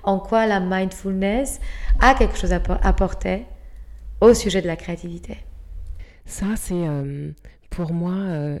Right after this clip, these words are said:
Speaker 2: une découverte aussi, euh, qui a été très importante, de sentir que en laissant de l'espace, euh, je peux, euh,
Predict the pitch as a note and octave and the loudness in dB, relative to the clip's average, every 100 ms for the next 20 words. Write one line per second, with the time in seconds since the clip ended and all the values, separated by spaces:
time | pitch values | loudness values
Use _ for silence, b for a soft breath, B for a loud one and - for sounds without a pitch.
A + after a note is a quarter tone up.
0 | - E3 E3 E3 - E3 G3+ - D#3 - | -6 -4 -2 -2 -4 -4 -4 -4 -6 -6
1 | - G3+ E3+ D3 D3+ B B B B - | -6 -6 -4 -4 -6 B B B B -8
2 | E3 D3 E3 - F#3+ F3+ E3+ E3 D3 G3 | -6 -4 -4 -4 -4 -4 -4 -6 -6 -6
3 | G#3+ - D#3+ B B B B - D#3 F3 | -6 -8 -12 B B B B -12 -6 -4
4 | E3 F3+ E3 - G#3+ G3+ - F3+ E3 - | -2 -4 -4 -4 -2 -4 -4 -4 -4 -8
5 | - - F3 E3+ E3+ - G#3 G#3 F3+ - | -20 -6 -2 0 -2 -4 -2 0 -2 -2
6 | G3 B3+ - - - - - b b b | -4 -4 -6 -10 -12 -20 -20 b b b
7 | b b F#3+ F#3 F3 E3 - F3+ F#3 E3+ | b b -6 -4 -2 -4 -6 -4 -2 0
8 | D#3+ D#3+ | 0 -2